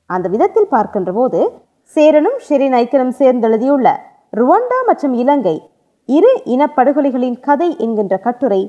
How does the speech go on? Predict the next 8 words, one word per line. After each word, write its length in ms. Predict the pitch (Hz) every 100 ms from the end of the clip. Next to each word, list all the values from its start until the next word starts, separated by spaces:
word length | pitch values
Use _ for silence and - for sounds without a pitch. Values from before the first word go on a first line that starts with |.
| -
முக்கியமானது. 680 | 226 233 175 147 180 160 - - _ _ _ _ _ -
இக்கட்டுரை 560 | 220 - 208 - 240 226 415 _ _
ருவண்டாவிலும் 680 | - 240 254 226 214 214 466 -
இலங்கையிலும் 600 | 226 233 262 247 247 247
நடந்த 360 | 202 196 214 311 466
இனப்படுகொலைகள் 840 | - 233 247 226 208 226 214 208 208
குறித்தும் 420 | 262 262 165 247 427 _ _ _
அவற்றுக்கிடையிலான 880 | 202 277 480 453 339 254 262 262 262